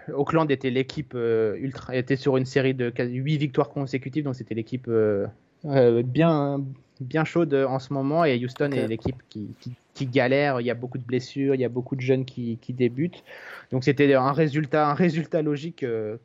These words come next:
Speaker 1: un résultat logique pour, euh, pour Oakland et Oakland qui a d'ailleurs, euh, pris les, les rênes de leur division et Houston qui continue de, de sombrer.
Speaker 2: Bon, eh ben, euh, courage Houston. <laughs> Il reste quelques,
Speaker 1: Voilà.
Speaker 2: quelques matchs encore pour essayer
Speaker 1: Et,
Speaker 2: de se,
Speaker 1: et
Speaker 2: se
Speaker 1: du
Speaker 2: mettre
Speaker 1: coup,
Speaker 2: dedans.
Speaker 1: euh, les,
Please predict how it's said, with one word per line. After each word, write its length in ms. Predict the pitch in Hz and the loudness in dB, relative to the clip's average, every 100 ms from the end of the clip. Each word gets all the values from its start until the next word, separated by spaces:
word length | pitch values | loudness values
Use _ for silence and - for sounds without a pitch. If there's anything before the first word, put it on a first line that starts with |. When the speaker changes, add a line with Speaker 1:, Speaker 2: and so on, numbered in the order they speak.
| _ | _
Speaker 1:
un 120 | 123 120 | -10 -6
résultat 320 | 127 123 131 | -6 -2 0
logique 300 | 135 131 143 - | 0 -2 -4 -6
pour, 280 | 120 101 | -4 -2
euh, 60 | 95 - | -4 -4
pour 200 | 135 117 | -4 0
Oakland 360 | 120 127 160 165 | 0 2 2 4
et 140 | 113 | 6
Oakland 340 | 110 110 156 160 | 4 2 -2 0
qui 100 | 120 | 2
a 80 | 107 | 2
d'ailleurs, 320 | 110 135 120 | 2 2 2
euh, 160 | 101 | 2
pris 280 | 101 - 151 | 0 -2 0
les, 240 | 131 123 113 | 2 2 2
les 140 | 127 | 0
rênes 420 | - 175 160 127 | 2 2 0 -4
de 300 | 123 123 120 117 | -6 -4 -4 -4
leur 220 | 120 120 | -2 -2
division 560 | 123 123 123 120 160 214 - - - - | -4 -8 -10 -8 -8 -8 -14 -20 -20 -8
et 140 | 127 117 | -6 -6
Houston 240 | 110 160 | -2 -2
qui 120 | 165 123 | -2 -10
continue 360 | 113 104 120 | -12 -10 -8
de, 240 | 139 110 - | -4 -4 -4
de 180 | 117 139 | 0 0
sombrer. 380 | - 110 98 - - - _ _ - - | 2 2 0 0 -14 -20 _ _ -20 -12
Speaker 2:
Bon, 240 | 151 131 113 - - 156 | -8 -6 -8 -14 -6 -4
eh 60 | |
ben, 540 | 117 117 110 107 107 107 | -2 -4 -4 -6 -8 -8
euh, 40 | - | -4
courage 400 | 160 156 156 147 | 4 6 6 4
Houston. 440 | 139 165 165 180 - - | 2 6 6 6 -2 -2
<laughs> 100 | - | 8
Il 160 | 175 147 | 8 8
reste 220 | 139 - | 0 0
quelques, 140 | 151 | 0
Speaker 1:
Voilà. 320 | 107 107 98 | 4 4 4
Speaker 2:
quelques 280 | - 143 - | 2 -4 -2
matchs 300 | 151 151 151 | 0 0 0
encore 260 | 156 - 151 | -2 -2 -4
pour 180 | - 147 | 0 0
essayer 320 | 120 120 120 | 4 4 4
Speaker 1:
Et, 40 | |
Speaker 2:
de 100 | 147 | 2
se, 260 | 135 - 123 | -2 -6 -2
Speaker 1:
et 80 | 135 | -2
Speaker 2:
se 40 | |
Speaker 1:
du 100 | 143 | 2
Speaker 2:
mettre 140 | 151 156 | 4 6
Speaker 1:
coup, 60 | |
Speaker 2:
dedans. 160 | 190 151 | 8 8
Speaker 1:
euh, 180 | 139 135 | 6 4
les, 180 | 131 | 2